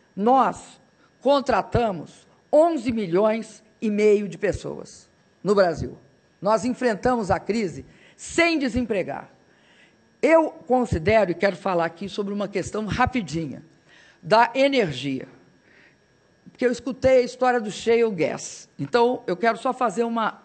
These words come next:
vírgula. Eu acho que é um fator de competição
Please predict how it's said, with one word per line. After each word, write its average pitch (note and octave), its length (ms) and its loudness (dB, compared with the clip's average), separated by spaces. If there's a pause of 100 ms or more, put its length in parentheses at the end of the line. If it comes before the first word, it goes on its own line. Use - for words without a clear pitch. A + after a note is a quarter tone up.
(140)
vírgula. D#3+ 600 -4 (880)
Eu A3+ 180 4
acho C4+ 300 2
que B3+ 100 -2
é A#3+ 40 2
um A#3+ 120 -2
fator A#3+ 560 -2
de G3 140 -12
competição A3+ 800 -2